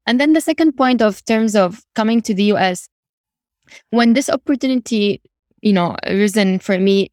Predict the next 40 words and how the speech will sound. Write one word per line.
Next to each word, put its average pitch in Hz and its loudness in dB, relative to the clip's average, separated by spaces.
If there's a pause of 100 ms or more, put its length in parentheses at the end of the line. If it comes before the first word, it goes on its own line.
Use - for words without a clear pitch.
it 233 0
wasn't 269 -2 (340)
an 214 2
escape 196 -4
at - -8
all. 196 -2 (560)
If 208 -2
anything, 202 -2 (180)
I 202 -2
had 185 -2 (560)
been 180 0
released 202 -2
from 247 0
detention. 233 -2
I 175 -4
had, 180 -6
my 185 0
family 240 0
had 226 -4
been 220 0
released 214 -2
from 208 -2
detention. 202 -2
I 175 -2
was 175 -4
at 170 -8
this 190 -4
moment 190 -2
of, 180 -4 (720)
you 208 2
know, 208 0
it's - -6
a 214 0
life 196 0
or 202 2
death. 180 -2
I'm 185 -2
in 175 -4
Syria. - -10 (1120)
And 190 -4